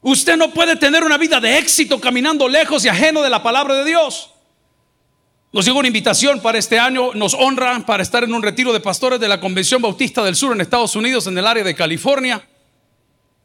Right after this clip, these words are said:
Y le digo, "¿Cómo vas a llevar un pastor que le critican y le tiran piedras todo el día?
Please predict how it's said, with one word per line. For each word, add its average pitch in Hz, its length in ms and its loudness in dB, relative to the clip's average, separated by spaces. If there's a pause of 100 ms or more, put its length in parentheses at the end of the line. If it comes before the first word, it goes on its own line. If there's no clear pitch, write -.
(2500)
Y 175 60 0
le 220 60 2
digo, 247 500 0
"¿Cómo 311 200 0
vas 311 200 0
a - 20 2
llevar 285 220 2
un 285 100 -2
pastor 269 520 0
que 269 140 0
le 254 140 0
critican 285 500 0
y 277 60 0
le 262 140 2
tiran 277 280 0
piedras 269 380 0
todo 285 160 0
el 277 80 -2
día? 196 280 -4